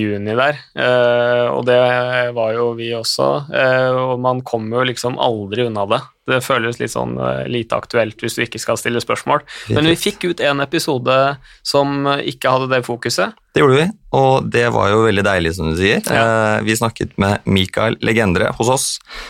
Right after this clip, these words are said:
Speaker 2: kundedirektør i Isobar, eh, og det vi ønsket å vite mer om det var marketing automation. Litt hva er det, hvordan kan man bruke det, og hvordan kan man eventuelt komme i gang med det? Eh, en episode jeg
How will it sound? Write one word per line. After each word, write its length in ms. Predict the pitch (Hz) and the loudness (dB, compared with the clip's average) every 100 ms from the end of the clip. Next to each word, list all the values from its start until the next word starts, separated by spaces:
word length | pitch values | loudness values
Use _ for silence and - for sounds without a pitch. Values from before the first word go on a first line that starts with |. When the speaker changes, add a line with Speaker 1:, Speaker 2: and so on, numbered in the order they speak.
| - - | -10 0
Speaker 2:
kundedirektør 680 | 120 110 101 101 - 113 - | 4 4 4 2 2 0 0
i 180 | 101 98 | -2 0
Isobar, 420 | 104 107 73 - - - | 0 2 2 0 -2 -2
eh, 240 | 110 110 | 0 2
og 200 | 110 110 | 2 2
det 160 | 98 92 | 2 4
vi 60 | 98 | 2
ønsket 340 | 92 - - | 0 -2 -2
å 240 | 101 101 | 0 2
vite 340 | 101 92 - 95 | 2 0 0 2
mer 220 | 92 85 | 2 2
om 80 | 90 | 2
det 140 | 107 127 | 2 2
var 160 | 101 | 2
marketing 440 | 92 85 82 - 92 | 2 0 0 0 0
automation. 600 | 90 95 85 - - 185 | 2 2 2 2 2 0
Litt 220 | - 104 - | 0 0 -2
hva 320 | 85 85 92 - 82 82 | 0 2 4 2 0 0
er 40 | |
det, 120 | 92 - - | 0 -2 -4
hvordan 320 | 92 87 92 | -4 0 0
kan 140 | - 95 | 0 2
man 120 | 98 | 2
bruke 280 | 95 87 - | 2 2 0
det, 80 | - | 0
og 160 | 113 | 0
hvordan 260 | 92 85 87 | 2 2 0
kan 140 | - | 0
man 140 | 90 87 85 | 2 2 0
eventuelt 160 | 92 - | -2 -2
komme 260 | 90 87 | 0 2
i 100 | 85 | 2
gang 320 | 82 82 87 - - | 2 2 0 -4 -2
med 240 | 82 82 | 0 2
det? 140 | 135 - _ - - - - - 107 | 0 -4 _ -20 -20 -20 -20 -6 0
Eh, 460 | 110 107 107 104 - | 2 4 2 0 -2
en 180 | - 107 | 0 2
episode 440 | 110 110 110 92 87 | 0 0 0 2 2
jeg 440 | 92 95 98 | 2 2 0